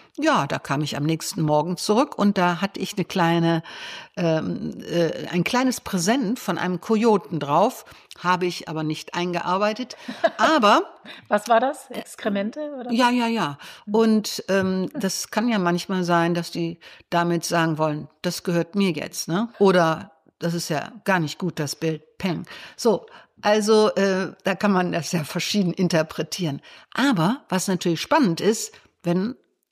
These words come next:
Speaker 1: ein Sandsturm kommt. Ich bin viel in Utah und da gibt es bestimmte Monate im August, wenn Monsun ist, so nennt man das da auch.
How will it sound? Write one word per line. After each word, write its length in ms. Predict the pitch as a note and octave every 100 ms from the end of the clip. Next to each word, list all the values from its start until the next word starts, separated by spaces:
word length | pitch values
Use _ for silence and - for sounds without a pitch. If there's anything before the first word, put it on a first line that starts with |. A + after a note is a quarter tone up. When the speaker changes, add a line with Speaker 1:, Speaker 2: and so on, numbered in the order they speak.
| -
Speaker 1:
ein 300 | E3 E3+ F#3+ -
Sandsturm 580 | - D#3 C#3+ - D3 D3+
kommt. 280 | D3 D#3
Ich 100 | -
bin 240 | A3 G#3+ G#3 -
viel 260 | - B3
in 320 | - E3+ -
Utah 600 | E3 G#3+ B3+ C#4+ C4+ C#4 C#4 - - - _
und 240 | F#3+ F#3+ F#3+
da 80 |
gibt 200 | F3+ G#3
es 160 | A3 -
bestimmte 560 | - F3 - B3+ - A3
Monate 520 | F#3 G3 G#3 G#3+ -
im 100 | D#3
August, 560 | D#3 D3 A#3 - -
wenn 160 | D3+ D3+
Monsun 540 | C#3+ C#3 C#3+ E3+ G#3
ist, 260 | - D#4+ -
so 120 | D#3
nennt 260 | D3 D3 -
man 160 | C3
das 240 | C3 C3 -
da 140 | B2+
auch. 260 | F3 C4+